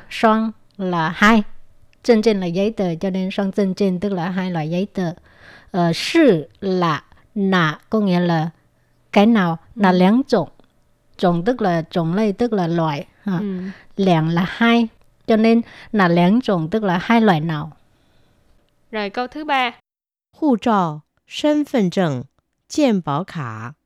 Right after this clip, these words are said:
Speaker 3: 驾照，任何两种都可以。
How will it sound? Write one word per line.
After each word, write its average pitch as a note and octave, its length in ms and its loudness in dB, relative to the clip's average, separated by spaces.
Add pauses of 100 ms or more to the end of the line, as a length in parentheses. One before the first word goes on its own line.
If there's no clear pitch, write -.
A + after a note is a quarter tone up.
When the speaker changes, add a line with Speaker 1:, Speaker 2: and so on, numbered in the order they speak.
(200)
Speaker 3:
驾 A#3+ 300 0
照， D#3 380 -2 (480)
任 C#4 320 2
何 D3+ 300 -4
两 D3+ 300 -2
种 C3 320 -2 (120)
都 C4 220 0
可 C3+ 300 -4
以。 C#3+ 360 -6